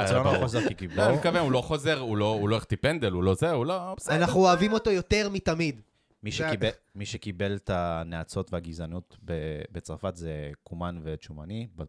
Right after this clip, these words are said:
Speaker 2: ב-, באינסטגרם הם קיבלו את התגובות
Speaker 3: צ'ואמני,
Speaker 2: שלהם.
Speaker 3: איזה כיף, איזה כיף שאחרי כל מה שהוא דיבר לפני זה, לא רק זה שהוא מדרידיסטה, אנחנו, אני
Speaker 1: אגב,
Speaker 3: מזכיר לכם,
Speaker 1: אגב, מי
Speaker 3: אנחנו לא פוחדים ממסי בכלל.
Speaker 1: מי גדולי
Speaker 3: ברגע שהוא אמר את זה,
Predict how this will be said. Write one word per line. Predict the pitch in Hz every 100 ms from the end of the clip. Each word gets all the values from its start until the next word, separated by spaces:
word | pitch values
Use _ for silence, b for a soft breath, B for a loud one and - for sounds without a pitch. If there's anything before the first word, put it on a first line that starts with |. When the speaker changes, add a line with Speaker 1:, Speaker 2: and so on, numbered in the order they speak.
| -
Speaker 2:
ב-, | 78 78
באינסטגרם | 87 90 - 98 82
הם | 78
קיבלו | - 87
את | 92
התגובות | 82 82 78
Speaker 3:
צ'ואמני, | 156 143 147 165
Speaker 2:
שלהם. | - -
Speaker 3:
איזה | 151 170
כיף, | - 175 - - -
איזה | 156
כיף | 175 185 175
שאחרי | - 165 160 165
כל | 175
מה | 170
שהוא | 175 165
דיבר | 165 143 170 185
לפני | 185 - 175 180
זה, | 165
לא | 165 220
רק | 269
זה | 220 262
שהוא | 240
מדרידיסטה, | 214 190 185 170 175 - 120 -
אנחנו, | 170 175 107 180
אני | - b
Speaker 1:
אגב, | - 175
Speaker 3:
מזכיר | 165 214
לכם, | 233 165
Speaker 1:
אגב, | 98 110 104
מי | 170
Speaker 3:
אנחנו | 185 143 202
לא | 208 -
פוחדים | 180 202 185 226
ממסי | 214 220 226 262 247 b -
בכלל. | 214 262 285 196 107
Speaker 1:
מי | 95
גדולי | 107 104 98 95
Speaker 3:
ברגע | 170 226 262
שהוא | - 208
אמר | 180 208
את |
זה, | 233